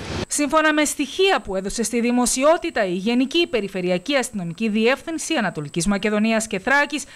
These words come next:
αναφορικά με τα θέματα οδηγικής ασφάλειας και τροχονομικής αστυνόμευσης που συνέβησαν τον Σεπτέμβριο του δύο χιλιάδες είκοσι, σημειώθηκαν τριάντα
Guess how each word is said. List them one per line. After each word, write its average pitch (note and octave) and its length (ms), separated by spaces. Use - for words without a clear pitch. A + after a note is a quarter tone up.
αναφορικά C4+ 640
με F4+ 160
τα D#4+ 160
θέματα F#4 540
οδηγικής A#3 500
ασφάλειας D4 600
και F3+ 140
τροχονομικής F#3+ 680
αστυνόμευσης A3+ 680
που D#4+ 120
συνέβησαν D#4 520
τον D#4+ 160
Σεπτέμβριο C#4 680
του D#3 160
δύο F3 120
χιλιάδες G3 360
είκοσι, C#4+ 420
σημειώθηκαν F4 760
τριάντα D#4 420